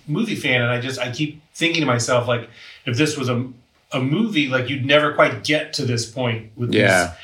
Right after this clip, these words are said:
Speaker 1: characters. It really is only the fact that we've spent so much time with them over three seasons now that we can know them as well as we do.
Speaker 2: Yeah, it's, I mean, I watch some T V, but I, I, I,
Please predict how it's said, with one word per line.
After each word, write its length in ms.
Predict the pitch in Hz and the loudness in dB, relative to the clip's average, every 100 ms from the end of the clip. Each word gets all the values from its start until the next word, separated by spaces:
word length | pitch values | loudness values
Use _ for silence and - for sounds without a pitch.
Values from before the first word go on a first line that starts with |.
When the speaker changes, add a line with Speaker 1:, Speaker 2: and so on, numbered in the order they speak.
| - - | -18 0
Speaker 1:
characters. 600 | 160 156 151 120 113 - | 4 6 4 2 0 -4
It 80 | 151 | -6
really 280 | 131 165 156 | -2 2 2
is 80 | 151 | 2
only 180 | 151 | -2
the 100 | 135 | 0
fact 200 | 131 151 | 2 2
that 60 | 135 | 0
we've 120 | 123 | -4
spent 320 | - 147 143 | -2 -2 -2
so 100 | - | -2
much 160 | 127 117 | -4 -2
time 220 | 147 180 | -2 0
with 120 | 123 | -2
them 220 | 117 117 113 | -2 -2 -4
over 200 | 110 110 | -6 -6
three 180 | 123 | -4
seasons 480 | 117 165 175 123 110 | -4 -4 -4 -6 -2
now 360 | 117 110 110 - - - - | 0 0 -4 -10 -20 -12 -4
that 80 | |
we 120 | 123 117 | -2 -2
can 220 | 123 117 | -2 0
know 280 | 127 151 143 | 2 2 0
them 220 | 113 107 | -4 -6
as 120 | 104 | -6
well 240 | 110 117 | -2 -2
as 120 | 107 98 | -2 -6
we 100 | 101 | -4
do. 340 | 117 120 - _ _ _ - | -4 -4 -8 _ _ _ 0
Speaker 2:
Yeah, 300 | 147 151 135 | 4 6 4
it's, 180 | - - - | 0 -12 -12
I 160 | 123 | -4
mean, 240 | 135 127 123 | 0 0 0
I 60 | 127 | 0
watch 260 | 151 202 | 0 0
some 340 | - 139 147 139 | 0 -2 -2 -4
T 240 | - 131 | 0 0
V, 240 | 113 117 104 | 2 2 2
but 340 | 98 98 95 - | 2 0 -2 -8
I, 60 | |
I, 180 | - | -6
I, 0 | - | -6